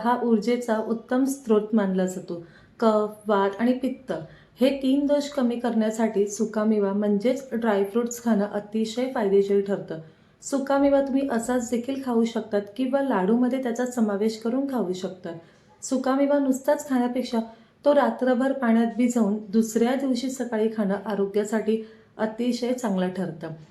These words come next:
तर इथे पहा, मंद आचेवर ड्रायफ्रूट छान असे भाजले आहेत. आता आपण ते सुद्धा बाजूला काढून घेऊया, कारण मी जसं म्हटलं होतं की आपण जे जे पदार्थ घेतले आहेत ना,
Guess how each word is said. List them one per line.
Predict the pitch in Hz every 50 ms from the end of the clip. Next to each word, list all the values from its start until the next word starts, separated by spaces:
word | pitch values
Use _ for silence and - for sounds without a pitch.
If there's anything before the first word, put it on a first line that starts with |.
| - _ _ _ -
तर | 226
इथे | 226 - 233 226 233 226
पहा, | 233 - 196 175 202 208
मंद | 226 226 233 233 240 240 262
आचेवर | 277 277 262 254 - - 226 202 202 202 202 196 196 - - - - -
ड्रायफ्रूट | 190 208 208 196 196 196 - 226 233 226 -
छान | - - 226 214 226
असे | 220 220 220 233
भाजले | 208 214 202 196 190 - 214 220 240
आहेत. | 240 214 175 190 196 202 - -
आता | 202 - -
आपण | 220 208 220 - 226 226 226
ते | 208 208
सुद्धा | 208 - 233 214 - - 233
बाजूला | 247 247 233 208 202 - 196 214 233
काढून | 233 220 196 180 190 196 202
घेऊया, | 202 220 214 175 170 175 180 185 - - - _ _ _ _ -
कारण | 247 247 254 277 269 269 254
मी | 254 254 247
जसं | 269 254 - - 269
म्हटलं | 254 247 226 208 - - 233
होतं | 240 240 240 - 208
की | 202 - 214
आपण | 214 - 247 240
जे | 226 233 220
जे | 220 254 262
पदार्थ | 262 262 233 247 233 233 226 240
घेतले | 233 233 220 220 214 208
आहेत | 214 196 196 196 196
ना, | 190 190